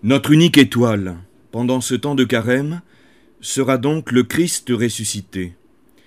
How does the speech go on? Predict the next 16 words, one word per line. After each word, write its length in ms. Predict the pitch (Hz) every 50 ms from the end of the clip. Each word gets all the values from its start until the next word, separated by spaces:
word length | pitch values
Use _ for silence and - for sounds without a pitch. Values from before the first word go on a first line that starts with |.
| _ _ _ _ _ _ _ _ _ _ _
invisible 800 | - 151 151 139 143 143 117 107 131 151 160 151 151 - - - -
à 100 | 117 123
nos 140 | 123 123 120
yeux 260 | 107 104 113 120 113
de 100 | 107 107
chair. 460 | - - - 110 101 95 90 82 82 - _ _ _ _ _ _ _ _ _ _
Et 100 | 113 113
pourtant, 380 | 101 120 123 - - - 139 143
nous 140 | 135 123 117
dit-il, « 580 | 110 113 104 107 - 117 123 120 123 131 131 - _ _ _ _ _ _ _ _ _ _ _ _ _ -
Je 180 | 85 82 113
suis 380 | 113 107 - - - 120 123 117
la 100 | 107 104
lumière 400 | 101 107 107 117 113 113 110 101
du 120 | 104 117
monde. 460 | 120 127 131 123 110 101 87 90 85